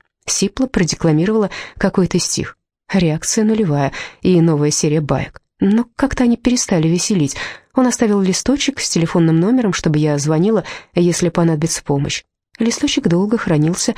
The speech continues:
в моей сумочке. Потом я его выбросила. На прослушивание в училище я не пошла. Спавшая во мне актриса проснулась по насущной жизненной необходимости.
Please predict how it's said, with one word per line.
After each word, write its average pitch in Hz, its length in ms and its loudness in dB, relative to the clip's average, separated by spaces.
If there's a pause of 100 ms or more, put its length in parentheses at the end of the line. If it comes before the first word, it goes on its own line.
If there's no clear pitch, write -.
(240)
в 165 100 0
моей 165 220 2
сумочке. 151 540 -2 (440)
Потом 180 240 2
я 151 140 2
его 151 140 0
выбросила. - 580 -4 (500)
На 214 180 2
прослушивание 226 640 0
в 202 40 0
училище 269 540 0
я 190 160 0
не 226 100 0
пошла. 143 460 -2 (440)
Спавшая - 440 0
во 156 100 2
мне 156 200 2
актриса 202 360 -2
проснулась 165 520 0
по 160 260 2
насущной 180 600 0
жизненной 185 400 2
необходимости. 151 920 0